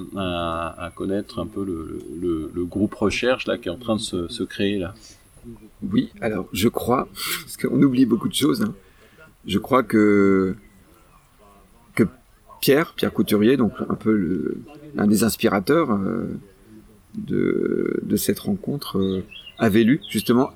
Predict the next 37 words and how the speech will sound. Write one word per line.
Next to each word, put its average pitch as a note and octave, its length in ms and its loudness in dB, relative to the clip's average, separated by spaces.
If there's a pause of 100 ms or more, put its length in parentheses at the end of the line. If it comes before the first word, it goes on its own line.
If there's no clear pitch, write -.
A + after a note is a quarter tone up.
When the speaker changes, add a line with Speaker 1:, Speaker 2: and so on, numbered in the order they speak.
Speaker 2:
un B2+ 240 6
article A#2+ 580 2
académique A2+ 720 4
que A2 100 2
j'ai G2 120 4
écrit - 200 0
en G#2 100 4
deux G2+ 120 4
mille G2 160 2
seize G3 240 2 (500)
sur G2+ 220 0
la G2+ 140 2
zad, G#2+ 340 0 (380)
Habiter G2+ 340 2
en G#2 100 6
conscience G#2 400 2
d'habiter, G2+ 520 0
sur, F2+ 260 -6
euh, F#2 180 -4 (720)
disons, G2 240 2
des, F2+ 160 2
des F#2 140 0
formes, G#2+ 400 4
euh, F#2 280 2 (520)
de G2+ 140 2
mobilisation, G2+ 680 4
mais C3+ 100 6
aussi A#2+ 360 6
le A2 280 8
caractère G#2+ 360 4
aussi G#2+ 140 4
un G#2+ 80 4
peu A2+ 100 4
exceptionnel B2+ 680 2 (240)
de A2+ 80 6
l'accumulation A#2 760 4
des, G2+ 220 2